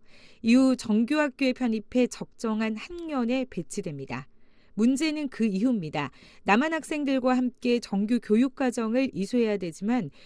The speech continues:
북한과 너무 다른 교육 과정 때문에 탈북 학생들이 어려움을 겪고 있습니다. 때문에 이렇게 일 대 일로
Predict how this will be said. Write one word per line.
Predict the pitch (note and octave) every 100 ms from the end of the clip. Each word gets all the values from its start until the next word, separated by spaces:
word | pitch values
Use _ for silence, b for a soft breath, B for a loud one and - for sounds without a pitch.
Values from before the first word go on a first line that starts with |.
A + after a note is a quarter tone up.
| b -
북한과 | G#3+ - C#4+ C#4 A#3+ B3 A#3+
너무 | F#3+ F#3+ A#3 B3
다른 | - E3 A3+ A3+
교육 | - G3 A3
과정 | - G3 F#3+
때문에 | F3 D#3+ D#3 D#3 G#3+ C#4 - G3+
탈북 | - F4 D#4
학생들이 | D4+ - A3+ G3 D3 G3+ -
어려움을 | E3+ F#3 A#3+ A#3
겪고 | A#3 D#3+ -
있습니다. | D3+ - C#3 C#3 C3 b b b b b b
때문에 | D4+ D4+ D4 D4 B3+
이렇게 | E3+ G#3 A3 C4 A#3+ -
일 | A3+
대 | - D#4+
일로 | B3+ D#3+ A#3 E3+